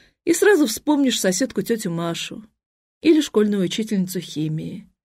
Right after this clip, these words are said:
или продавщицу из магазина на углу, или ещё кого. Лялю из Подкидыша можно найти на каждой улице в любом из городов, так же, как и мачеху из Золушки,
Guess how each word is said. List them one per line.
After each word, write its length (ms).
или 160
продавщицу 720
из 100
магазина 480
на 160
углу, 380
или 180
ещё 260
кого. 380
Лялю 400
из 140
Подкидыша 680
можно 380
найти 340
на 160
каждой 440
улице 440
в 60
любом 340
из 80
городов, 720
так 180
же, 120
как 180
и 40
мачеху 520
из 100
Золушки, 640